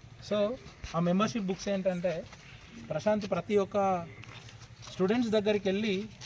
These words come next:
ఈ మెంబర్‌షిప్కు సంబంధించిన అవగాహనను ప్లస్ ఈ మెంబర్‌షిప్స్ ఏంటంటే ప్రతి ఒక్క స్టూడెంట్స్కు అందే విధంగా ఎన్ఎస్యుఏ అనే నిదానం అందరికీ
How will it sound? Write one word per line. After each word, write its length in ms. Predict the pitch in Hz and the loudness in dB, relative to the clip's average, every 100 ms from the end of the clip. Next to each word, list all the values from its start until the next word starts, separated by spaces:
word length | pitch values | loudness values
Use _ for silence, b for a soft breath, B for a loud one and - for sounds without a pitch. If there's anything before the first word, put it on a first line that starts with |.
| - - 170 | -16 -6 0
ఈ 60 | 185 | 0
మెంబర్‌షిప్కు 640 | 180 220 233 196 214 208 220 | 2 2 2 -2 -4 -4 -2
సంబంధించిన 520 | 185 196 196 202 208 196 175 | 0 0 0 -2 0 0 2
అవగాహనను 640 | 175 196 190 202 202 202 254 - - - - | 4 4 4 2 2 0 -2 -6 -16 -18 -6
ప్లస్ 200 | 180 202 233 | -2 2 2
ఈ 20 | 202 | 2
మెంబర్‌షిప్స్ 460 | 180 214 226 214 214 | 4 2 2 -2 0
ఏంటంటే 360 | 208 208 202 214 202 196 | 0 0 -2 0 0 -2
ప్రతి 180 | 180 214 | 2 2
ఒక్క 140 | 214 | 2
స్టూడెంట్స్కు 520 | - 190 208 202 - 214 196 | 0 0 0 -2 0 2 2
అందే 160 | 185 196 | 2 0
విధంగా 380 | 190 190 185 190 B B - | 0 0 0 -2 B B -6
ఎన్ఎస్యుఏ 440 | 160 202 214 220 214 | 2 4 4 4 6
అనే 140 | 202 202 | 4 2
నిదానం 380 | 190 208 208 208 185 | 4 4 6 4 4
అందరికీ 260 | 202 214 | 4 2